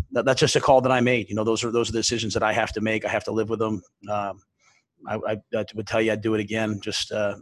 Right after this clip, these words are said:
th-, I thought we had it, and just, uh, we just weren't quite, uh, able to execute it.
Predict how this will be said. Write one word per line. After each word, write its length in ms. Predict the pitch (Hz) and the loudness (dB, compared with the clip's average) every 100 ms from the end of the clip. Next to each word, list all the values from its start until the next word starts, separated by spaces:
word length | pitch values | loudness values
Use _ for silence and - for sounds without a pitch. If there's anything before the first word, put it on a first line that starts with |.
| - | -16
th-, 120 | - 101 | -8 -8
I 40 | |
thought 240 | 90 110 101 | -2 0 0
we 80 | |
had 180 | 101 107 | 0 0
it, 140 | 110 - | 0 -4
and 180 | 104 98 | -6 -4
just, 300 | 104 - 107 | -4 -4 -2
uh, 140 | 104 | -4
we 80 | 98 | -4
just 200 | 98 104 | -4 -2
weren't 180 | 117 107 - | -2 -4 -6
quite, 300 | - 110 107 _ - - - - | -2 0 -2 _ -20 -20 -16 -6
uh, 40 | |
able 220 | 110 113 107 | -2 0 0
to 40 | |
execute 400 | 98 - - | -2 -6 -10
it. 80 | - | -12